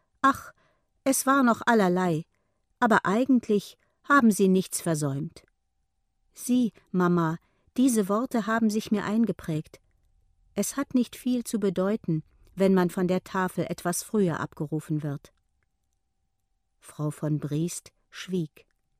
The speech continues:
Effi aber schob sich etwas höher hinauf und sagte dann: "Und da ich nun mal von alten Zeiten und auch von Innstetten gesprochen habe, muß ich dir noch etwas sagen,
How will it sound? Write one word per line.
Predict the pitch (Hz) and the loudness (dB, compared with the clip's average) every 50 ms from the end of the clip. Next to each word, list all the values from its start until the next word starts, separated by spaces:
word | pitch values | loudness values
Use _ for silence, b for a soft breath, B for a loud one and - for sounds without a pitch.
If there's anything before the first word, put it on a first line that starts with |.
| _ _ _ _ _ _ _ _ _ _ _ _ | _ _ _ _ _ _ _ _ _ _ _ _
Effi | - - 180 - - 214 208 185 | -8 -6 -6 -4 -4 -4 -4 -2
aber | - 170 175 170 | -2 -2 -4 -4
schob | 165 - - 190 196 - | -4 -4 -4 -6 -6 -6
sich | - - 190 - | -6 -8 -8 -8
etwas | - 180 - - 165 - - - | -8 -8 -6 -6 -6 -6 -6 -6
höher | - 175 180 190 202 | -4 -2 -2 0 -2
hinauf | 190 190 196 185 180 180 180 185 190 190 - - _ B B B B | -4 -4 -4 -2 -2 -2 -2 -2 -4 -4 -8 -12 _ B B B B
und | - 180 170 - | 0 0 0 0
sagte | 180 175 180 - - 185 | -2 -4 -4 -4 -6 -6
dann: | 170 180 175 170 170 170 - _ _ _ _ _ _ _ _ _ _ _ _ _ _ _ _ _ _ _ | -4 -2 0 0 -2 -2 -4 _ _ _ _ _ _ _ _ _ _ _ _ _ _ _ _ _ _ _
"Und | - 220 214 - - - | 0 2 2 0 -2 -4
da | - 220 226 240 | -2 -2 -2 -2
ich | 240 - - - | -4 -4 -2 -2
nun | 233 226 220 220 | 0 2 2 2
mal | 214 208 214 226 | 2 2 0 -2
von | - - 220 202 196 | -2 -2 -2 -2 -2
alten | - 202 220 220 - 220 196 | -2 -2 -2 -2 0 -2 -2
Zeiten | - - - 214 233 254 - - 185 170 165 _ _ _ _ _ _ | -2 -4 -6 -4 -4 -4 -4 -4 -4 -4 -4 _ _ _ _ _ _
und | - 220 - - | 0 0 0 0
auch | 208 220 - | 0 -2 -2
von | - - 214 202 | 0 0 0 0
Innstetten | - 247 247 269 - - - 202 - - 185 | 2 2 2 2 2 0 -4 -4 -2 0 0
gesprochen | 175 170 - - - 175 170 - 180 170 151 | -2 -2 -4 -6 -6 -6 -4 -2 -2 -2 -2
habe, | 170 160 156 156 165 160 - _ _ _ _ _ _ _ _ _ _ _ _ - | -2 -4 -4 -4 -4 -8 -8 _ _ _ _ _ _ _ _ _ _ _ _ -4
muß | 196 208 208 - | -4 -2 -2 -2
ich | 220 - | -4 -4
dir | - - 208 190 | -2 0 2 2
noch | 190 202 208 - | 2 2 0 -2
etwas | - 156 - - 165 170 - - | -6 -8 -6 -6 -6 -6 -4 -4
sagen, | 175 160 156 156 160 156 | -4 -4 -4 -2 -4 -4